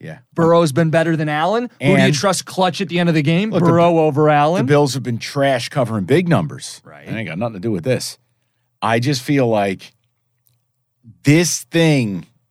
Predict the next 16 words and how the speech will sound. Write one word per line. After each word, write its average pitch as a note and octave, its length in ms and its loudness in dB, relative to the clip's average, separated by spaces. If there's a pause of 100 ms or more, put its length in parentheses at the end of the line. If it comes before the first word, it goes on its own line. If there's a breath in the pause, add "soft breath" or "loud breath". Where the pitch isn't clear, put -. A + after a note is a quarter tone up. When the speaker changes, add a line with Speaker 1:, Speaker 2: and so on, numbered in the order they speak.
Speaker 1:
the C3 200 0
way C3+ 500 2
this D#3 260 2
has C3+ 140 -2
come D3+ 240 2
out, C#3 300 2
you're E3 160 2
right. B3+ 300 0
It, A2+ 180 -8
it's, C3+ 240 -6
it's C3+ 160 -12
all C#3+ 180 2
the, D#3 120 2
like, C3+ 280 2
reverse B2+ 540 -4
deal. D3+ 320 -2